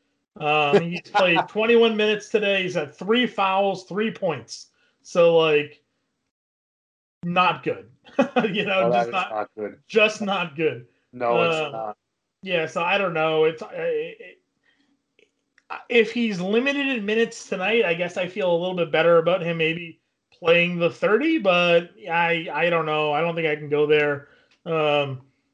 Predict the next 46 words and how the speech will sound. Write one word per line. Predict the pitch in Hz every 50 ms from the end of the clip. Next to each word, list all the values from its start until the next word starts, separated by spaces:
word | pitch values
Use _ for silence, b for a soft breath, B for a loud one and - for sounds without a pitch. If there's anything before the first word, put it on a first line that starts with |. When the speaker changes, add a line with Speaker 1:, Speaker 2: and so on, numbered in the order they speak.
| _ _ _ -
Speaker 1:
you | 170 156
know, | 143 139
to | 139 - 165
me, | 165 160
that's, | 156 147 151 156 156 - -
that's | - 165 156 156 151 - -
just | - 160 143 - -
kind | 180 165
of | 160 147
a | 147 139
tough | - - 175 160 165 -
sell. | - - 180 170 196 233 269 269 - _ _ _ _ _ _ _ _ _ -
Um, | 170 175 180 180 175 170 165 160 156 151 147 135 131 _ _ _ _ _ _ _ _ -
you | 185 196
know, | 202 190
I | 170 180 185
could | 180 - - 226 220 220 202
maybe | 220 214 226 220 226 220
be | 214 220 214
intrigued | 220 214 175 - 214 214 226 214
by | 202 202 202
Doug | 190 196 202 208
McDermott | 208 214 202 151 180 180 196 214 233 240 240 240 202
here | 202 214 226 233
again. | 233 226 240 233 240 247 247 254
I, | 240 180 175 185 170
you | 175
know, | 180 180 170 165
going | 165 180 180 185 190
up | 185 185
against | 190 190 180 - -
Detroit, | 165 - - 202 202 202 202 208 202 b b b b b b
he's | b 165 175 165 175
been | 196 175
playing | 185 185 180 180 175
pretty | - 196 196 185
consistent | 185 196 180 175 - 202 180 - - 196 190 170 -
thirty | 185 185 185 190
minutes | 185 180 180 185 180 -
a | 190
night | 185 185 185 185 185
for | - 190 196
them. | 196 190 190 190 190 180 180 b b b b b b b
Um, | 175 165 165 165
Speaker 2:
Yeah. | 165
Speaker 1:
again, | 170 175 196 185 180 180 180 170 -